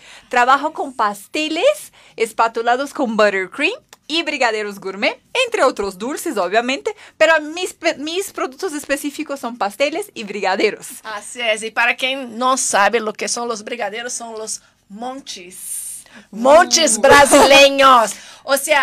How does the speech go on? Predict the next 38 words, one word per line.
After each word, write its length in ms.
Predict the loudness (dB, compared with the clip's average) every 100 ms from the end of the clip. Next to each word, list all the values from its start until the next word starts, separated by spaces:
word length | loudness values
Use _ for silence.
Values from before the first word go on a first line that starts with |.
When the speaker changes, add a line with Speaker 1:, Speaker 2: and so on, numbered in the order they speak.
| 0
Speaker 2:
a 120 | -2
un 100 | 0
brasileño 680 | 2 0 2 0 0 -4 -6
tú 80 | -6
tienes 280 | -4 -4 -2
que 120 | 0
hablar, 460 | 2 4 4 4 0
es 120 | -4 -2
así, 180 | -6 -4
"Hola, 300 | 0 2 2
mucho 320 | 2 0 0 0
gusto. 420 | -4 -8 2 6 6 6 _ _ _ _ _ _ _ _ -6
¿Tienes 260 | -4 -2
pan 120 | -2 -2
de 80 |
queso?" 300 | 0 0 0 -4 0
O, 240 | 0 0
"Hola, 320 | 0 4 4 4
mucho 180 | -2 0
gusto. 380 | 2 2 2 6 8 6
Speaker 1:
<laughs> 260 | 0 -4 -2
Speaker 2:
¿Tienes 280 | 2 2 2
brigadeiro?" 600 | 2 4 6 8 8 6 0 -8
<laughs> 240 | -6 -6 -4
¿No? 360 | 0 2 4
Speaker 1:
O 40 | 4
más 200 | 4 4
bien, 200 | 2 2 -10 2
"¿Qué 120 | 8 8 8
sabor 420 | 8 8 8 8
de 80 | 6
brigadeiro 440 | 6 6 8 6
tienes?" 340 | 4 2 2 2
Speaker 2:
O 60 | 0 2
qué 240 | 4 4 4
sabor. 440 | 4 6 6 4 -2 -14 -4
Y 120 | 0
bueno, 380 | 4 4 4